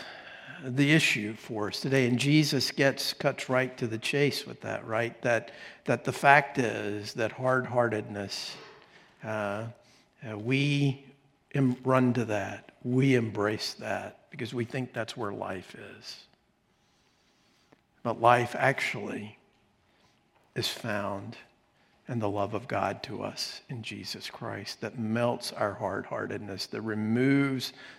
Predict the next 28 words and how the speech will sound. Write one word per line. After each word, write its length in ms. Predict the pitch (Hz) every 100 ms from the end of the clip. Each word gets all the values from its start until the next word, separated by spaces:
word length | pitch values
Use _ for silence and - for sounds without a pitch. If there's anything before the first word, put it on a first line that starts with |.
| _
the 100 | 110
stony, 680 | - - 123 117 117 110 104
cold 380 | - 98 104 98
heart 440 | - 101 98 104 - _ - _ -
and 140 | 113
gives 220 | 110 110 104
us 140 | -
a 80 | 104
soft 720 | - - 104 - 101 - -
heart. 340 | - - - _ _ _ _ _ _ _ _ _ _ _ _ _ _ _ _ _ _ _ _ - _ _ _ _ _ _ _ - _ _ -
As 100 | 123
we 80 |
come 220 | 131 170 147
to 100 | 135
the 120 | 123
table 400 | 147 143 131 113
today, 300 | 107 104 104
we 180 | 107 110
have 180 | 117
that 160 | 113 110
opportunity 640 | 101 - 110 156 147 110 107
because 320 | 113 117 123
Jesus 540 | 135 135 135 160 143
is 120 | 110
saying 500 | - - 131 120 127 123
to 100 | 110
you 360 | 113 113 110
today 720 | 107 110 110 98 87 87 123